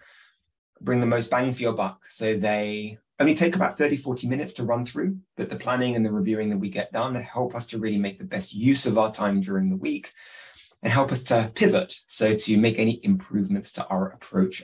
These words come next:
as we go week on week. So it helps us to remember not just, like, what tasks we want to get done here and now, but also what are the larger goals on a longer time scale, a week or maybe even a month or a year,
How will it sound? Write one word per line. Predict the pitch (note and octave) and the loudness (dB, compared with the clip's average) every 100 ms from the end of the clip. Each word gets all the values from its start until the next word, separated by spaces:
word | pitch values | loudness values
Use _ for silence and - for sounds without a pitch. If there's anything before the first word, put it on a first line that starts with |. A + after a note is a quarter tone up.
| - | -4
as | F2+ - | -2 0
we | F#2+ | 0
go | F#2 F#2 | 2 2
week | E2+ E2 F#2+ F#2+ - | 2 2 0 0 -6
on | F#2+ E2+ | -4 -2
week. | F2+ F2+ - _ - - _ | 0 -2 -6 _ -20 -20 _
So | - | 0
it | C#3+ | 4
helps | D3 D3+ | 4 4
us | C#3+ | 0
to | C3 | 4
remember | B2+ B2 B2 A2+ A2+ | 4 6 4 4 4
not | A2 C3+ | 0 0
just, | A#2+ - G2 | -2 -2 -4
like, | G2 G2 | -6 -6
what | F#2+ | -12
tasks | - A#2+ C3+ - - | -6 -2 -2 -4 -2
we | G2+ | 0
want | G#2 | 2
to | G2+ | -2
get | G2 - | -4 -6
done | G2 G2 | -2 0
here | F#2+ F#2+ F#2 | 0 0 0
and | F#2 F#2 | 0 -2
now, | F#2 - B3+ - _ _ _ _ - - | -4 -8 -10 -14 _ _ _ _ -20 -4
but | A#2+ - | -2 0
also | D3+ B2+ C3 A#2+ A#2 | 0 2 2 2 0
what | - B2+ F2+ F2 - | -4 -2 0 0 0
are | C#3 | -2
the | C#3 C3+ C3+ B2 B2 C3 | 2 2 2 0 -4 -6
larger | B2 B2 B2+ | -2 -2 -4
goals | A#2+ A2 G#2+ F#2+ - | -4 -4 -4 -8 -8
on | G2+ | -4
a | F#2+ F#2 | -4 -2
longer | A#2+ A#2+ A2 | -2 -2 -2
time | - G#2 G#2+ | -6 -8 -6
scale, | G#2+ E2 - - _ _ _ - | -6 -10 -16 -20 _ _ _ -12
a | |
week | - G#2+ G#2 F#2+ | -6 -2 -2 -2
or | F#2+ | 2
maybe | F#2+ F#2+ F#2+ G2+ | 4 4 2 0
even | F#2 F2+ | -2 2
a | |
month | F#2 G#2 - - | 2 2 -2 -4
or | F#2+ | 0
a | F2 | 4
year, | F#2 G2 G3 F#3+ | 6 6 4 -2